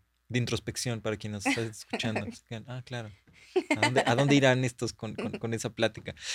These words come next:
Speaker 1: No, bueno, no sé, luego ya me acordaré y, pero bueno, el punto es que, eh, hay, hay, o sea, se puede ser atleta de alto rendimiento, pero también el asunto es que hay que cambiar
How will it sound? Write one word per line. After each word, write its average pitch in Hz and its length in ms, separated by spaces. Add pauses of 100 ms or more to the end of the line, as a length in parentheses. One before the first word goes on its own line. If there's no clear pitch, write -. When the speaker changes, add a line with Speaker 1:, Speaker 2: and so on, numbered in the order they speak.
(120)
Speaker 1:
No, 311 160
bueno, 208 200
no 190 100
sé, 147 200
luego 143 180
ya 139 140
me 127 80
acordaré 104 400
y, 98 320 (580)
pero 220 200
bueno, 220 360 (100)
el 214 180
punto 262 360
es 240 220
que, 240 440 (840)
eh, 170 800 (1700)
hay, 349 260 (120)
hay, 240 200 (100)
o 220 60
sea, 214 100
se 208 140
puede 262 360
ser 220 200
atleta 202 360
de 190 60
alto 190 180
rendimiento, 175 540
pero 180 180
también 208 640
el 185 140
asunto 202 380
es 196 100
que - 80
hay 196 80
que 185 140
cambiar 180 600